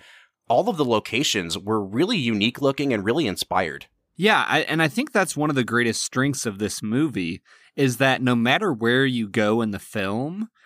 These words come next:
Speaker 2: it is absolutely beautiful. You know, when
Speaker 1: Mm-hmm.
Speaker 2: you're inside the palace, when Jasmine i-, is looking at her birds and, and Raja, her tiger, is with her, or if you're out on the marketplace in the streets of Agrabah,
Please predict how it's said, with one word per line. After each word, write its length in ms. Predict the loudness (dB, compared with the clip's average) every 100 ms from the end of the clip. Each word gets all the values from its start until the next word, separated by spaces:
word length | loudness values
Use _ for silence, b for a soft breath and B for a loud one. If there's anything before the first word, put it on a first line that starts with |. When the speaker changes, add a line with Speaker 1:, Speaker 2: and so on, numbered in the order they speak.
| b b _
Speaker 2:
it 200 | 0 2
is 180 | 0 0
absolutely 1000 | 0 0 -2 -4 -4 4 4 4 -2 -4
beautiful. 800 | -6 -2 0 0 -4 -14 -18 -20 _
You 180 | -2
know, 160 | 0 0
when 200 | 0 0
Speaker 1:
Mm-hmm. 40 |
Speaker 2:
you're 120 | 0 0
inside 680 | 0 0 -2 0 2 2
the 60 | -2
palace, 640 | -6 -2 -2 -2 -6 -8
when 400 | -4 -2 -2 -6
Jasmine 580 | -2 2 4 2 -2 -2
i-, 160 | -2 -4
is 520 | -2 -2 -2 -4 -8
looking 340 | -4 -4 0 0
at 60 |
her 140 | 0 0
birds 560 | 2 4 4 2 -2
and, 240 | -8 -10 -14 -10
and 260 | -10 -6
Raja, 560 | 2 4 4 2 0 0
her 160 | -2
tiger, 440 | -4 0 0 0 -4
is 180 | -4 -4
with 180 | -4
her, 300 | -2 -2 -2 -8 _
or 220 | -2 2 2
if 140 | 0
you're 80 | 2
out 160 | 2 2
on 80 |
the 80 | 0
marketplace 680 | 2 2 2 -4 -2 -2 -4
in 80 | -6
the 80 | -6
streets 340 | -2 0 0
of 80 | 0
Agrabah, 540 | 0 2 -2 -2 -2